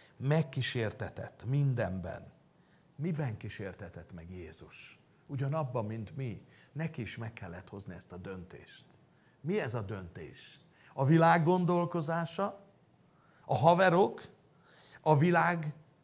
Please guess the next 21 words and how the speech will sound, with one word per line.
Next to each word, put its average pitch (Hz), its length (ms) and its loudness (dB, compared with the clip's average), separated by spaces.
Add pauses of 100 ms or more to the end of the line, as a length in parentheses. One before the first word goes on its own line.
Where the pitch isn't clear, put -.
szerint? 170 720 0 (360)
Vagy 135 240 -2
pedig 135 380 -6
az 139 120 -4
Isten 139 460 -6
gondolkozása 90 880 -10
szerint? - 520 -16 (880)
Hozd 151 340 -6
meg 135 200 -4
ezt - 200 -12
a 98 40 -10
döntést. - 760 -14 (280)
Jézus 175 480 0
is 113 160 -6
meghozta. - 640 -14 (1500)
Ezért 117 300 -6
maradandó 98 560 -4
nyomot 90 360 -12
hagyott 82 320 -16
a 85 80 -14
történelemben. 87 880 -8